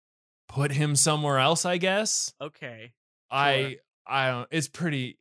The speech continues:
Speaker 2: Okay, yeah, no, okay, I'm with you, I'm with you, I'm with you.
Speaker 1: So Robotnik's back because Robo Robotnik reconstituted him after his robot killed him,
Speaker 2: So
Speaker 1: kinda.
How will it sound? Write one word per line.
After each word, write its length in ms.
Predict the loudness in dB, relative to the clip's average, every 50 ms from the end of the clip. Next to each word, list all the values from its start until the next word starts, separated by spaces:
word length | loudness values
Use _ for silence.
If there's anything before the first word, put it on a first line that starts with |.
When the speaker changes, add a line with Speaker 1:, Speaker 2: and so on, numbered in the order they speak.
| _ _ _ -10
Speaker 2:
Okay, 340 | -10 -8 -6 -6 -6 -6 -4
yeah, 220 | 0 2 4 4 4 2
no, 280 | 0 0 0 0 0 -2
okay, 240 | -4 -4 -4 -2 -2
I'm 140 | -2 -4 -6
with 180 | -10 -10 -10
you, 100 | -10 -8
I'm 100 | -8 -8
with 200 | -8 -10 -10 -10
you, 100 | -14 -14
I'm 80 | -12 -12
with 160 | -12 -14 -14 _
you. 160 | -16 -14 -8
Speaker 1:
So 260 | -4 0 2 4 4 6
Robotnik's 480 | 6 6 8 8 8 6 6 0 -4
back 240 | -4 -6 -6 -6 -8 _ _ _ _ _ _ _ _ _ _ _ -14 -2
because 320 | -2 0 4 4 4 4 6
Robo 260 | 6 6 6 6 6
Robotnik 500 | 4 4 6 6 6 6 4 0 -4 -4 _ _ _ _ _ _ _ _ _ _ _ _
reconstituted 1000 | -10 -6 -6 -6 -6 -4 -2 -2 -2 -2 -2 -4 -6 -6 -4 -4 -4 -4 -6 -6 -6
him 420 | -4 -4 -2 -2 -4 -4 -6 -10 _ _ _ _ _ _ _
after 500 | 0 0 0 0 0 -4 -2 -2 -2 -4
his 400 | -4 -6 -6 -6 -6 -8 -12 -14 _
robot 520 | -8 -2 0 0 2 2 2 2 2 0 -4
killed 280 | -8 -6 -6 -6 -6
him, 160 | -8 -8 -6 -4
Speaker 2:
So 140 | -4 -4 -2
Speaker 1:
kinda. 380 | -4 -4 -4 -8 -14 -18 -20